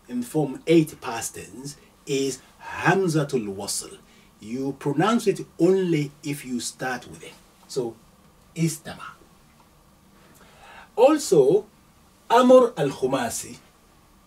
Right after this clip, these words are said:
the imperative alif of the, uh, form eight as well, is you don't write hamza on it. So, istami',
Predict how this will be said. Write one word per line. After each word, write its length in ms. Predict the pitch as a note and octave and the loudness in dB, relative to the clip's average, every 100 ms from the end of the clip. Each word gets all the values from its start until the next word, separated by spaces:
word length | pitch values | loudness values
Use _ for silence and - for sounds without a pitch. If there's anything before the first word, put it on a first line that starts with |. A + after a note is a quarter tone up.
| _ _ _ | _ _ _
the 180 | A#2 A#2+ | -8 -6
imperative 640 | B2 - G3 G3+ G#3+ G3+ - | -6 2 6 8 6 -2 2
alif 500 | D#3+ E3 B2+ C#3+ - - _ _ _ _ | 4 4 0 -8 -14 -20 _ _ _ _
of 300 | B2 A#2+ - | -6 -4 -6
the, 300 | A#2+ A#2+ A#2+ A#2+ _ _ _ - | -2 0 0 -6 _ _ _ -12
uh, 200 | A2 A2 | -10 -8
form 280 | - A2 A#2+ - | -4 -4 -4 4
eight 240 | A3 - | 4 6
as 140 | D#3+ | 0
well, 340 | B2+ B2 D3+ G#3+ _ _ | 2 -2 -2 -8 _ _
is 680 | C3 C#3 D3 D#3 E3 - A#2 | -4 -2 2 2 2 -2 -10
you 140 | A#2 | -10
don't 400 | - E3 F#3 F3+ | 0 0 2 -2
write 260 | D#3 D3 D3 | 0 0 -2
hamza 540 | - D3+ A#2+ F#2+ E2 _ _ _ _ - | -6 -4 -4 -8 -14 _ _ _ _ -14
on 140 | A2 | -12
it. 260 | - - - _ _ - - _ | -12 -14 -14 _ _ -20 -20 _
So, 400 | - A#2 C#3+ D#3+ - _ _ | -6 -2 -2 -4 -14 _ _
istami', 760 | C3+ C#3+ - - G#3 F#3 F3+ | -8 -6 -8 2 4 6 4